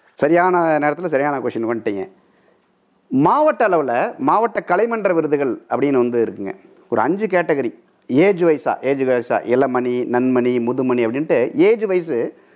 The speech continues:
ஆ, இப்ப இந்த விருதுகள் கொடுப்பாங்க. இது வரைக்கும்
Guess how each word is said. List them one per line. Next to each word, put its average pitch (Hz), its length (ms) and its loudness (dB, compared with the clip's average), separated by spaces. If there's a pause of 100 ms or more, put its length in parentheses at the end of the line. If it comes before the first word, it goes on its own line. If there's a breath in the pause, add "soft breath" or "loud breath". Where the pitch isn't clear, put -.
(340 soft breath)
ஆ, 131 200 2
இப்ப 117 560 0
இந்த 117 220 -4
விருதுகள் 151 340 2
கொடுப்பாங்க. 107 420 -6 (480 soft breath)
இது 247 200 2
வரைக்கும் 277 580 0